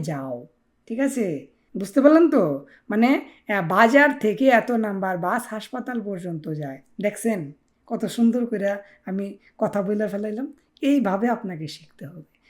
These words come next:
আচ্ছা, তারপর কি বলতে শুনি? একটা, হানসি একটার জনে আগে গাদা, যাওয়া, গা-, আইয়া দিও, এই যে অবশ্যই করতে হবে অর্থে, হ্যাঁ?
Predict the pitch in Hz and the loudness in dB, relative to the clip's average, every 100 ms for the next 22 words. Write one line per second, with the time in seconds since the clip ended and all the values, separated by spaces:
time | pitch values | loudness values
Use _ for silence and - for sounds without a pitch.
0 | _ 143 135 - - - _ - 202 247 | _ -18 -18 -18 -20 -20 _ -8 -4 -2
1 | 240 277 277 277 277 262 254 427 571 - | 2 0 0 -4 -4 2 4 4 2 -12
2 | _ _ 240 254 - - 165 131 - 214 | _ _ 2 2 -2 -10 -8 -10 -8 -2
3 | 294 311 - 214 202 285 - _ - 240 | 2 2 0 -2 -2 -2 -4 _ 2 2
4 | 240 - _ - 269 202 170 233 - - | 2 -12 _ 4 6 6 4 0 -2 -8
5 | _ - 170 196 240 233 151 - _ _ | _ -6 2 6 6 6 2 -6 _ _
6 | _ _ 175 185 156 196 269 539 _ _ | _ _ -4 -2 -2 0 -2 -4 _ _
7 | _ 175 165 170 170 165 220 180 - - | _ -10 -4 -2 -2 0 0 0 -2 -10
8 | 160 151 196 202 220 240 196 180 - 214 | -8 -2 0 2 2 2 0 -4 0 4
9 | 240 233 185 190 180 180 196 190 180 202 | 6 4 2 -2 -2 -2 -2 -4 -6 -8
10 | 190 196 - 185 180 170 175 151 - 156 | -6 -6 -6 -8 -8 -8 -10 -10 -10 -4
11 | 247 285 190 | 0 0 0